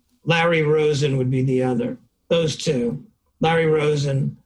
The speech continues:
Um, yeah, those two. Larry Rosen and Jim Boone, he, he, I think he would clearly view as, and, and, um,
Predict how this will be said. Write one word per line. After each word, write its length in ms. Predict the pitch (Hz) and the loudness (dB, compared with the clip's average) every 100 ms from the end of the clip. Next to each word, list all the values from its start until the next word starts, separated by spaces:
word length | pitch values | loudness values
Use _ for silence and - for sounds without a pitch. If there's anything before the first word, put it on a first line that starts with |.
| _ _ _ _ - | _ _ _ _ -4
Um, 520 | 143 143 135 131 113 | 0 0 2 0 0
yeah, 220 | 220 110 | 0 0
those 300 | 117 160 147 | 0 0 0
two. 120 | 123 | -2
Larry 300 | 113 156 170 | 0 0 2
Rosen 340 | 156 139 139 143 | 2 2 0 0
and 120 | 127 | 0
Jim 240 | 131 127 | 0 0
Boone, 260 | 123 117 113 | 0 0 0
he, 200 | 123 123 | 0 -4
he, 400 | 110 131 120 127 - | -4 -2 -2 -4 -6
I 120 | 113 | -6
think 260 | - 113 | -2 -2
he 160 | 113 117 | -2 -2
would 260 | 117 107 - _ | -2 -4 -6 _
clearly 420 | - 175 160 143 127 | -2 0 2 2 0
view 340 | 127 123 117 | 0 0 0
as, 300 | 113 107 - _ _ _ _ _ _ - - | -2 -4 -8 _ _ _ _ _ _ -20 -8
and, 380 | - 127 123 - | -4 -2 -2 -4
and, 480 | 127 120 117 117 117 _ _ - | -4 -2 -2 -2 -4 _ _ -8
um, 460 | 240 233 226 220 | -4 0 0 -2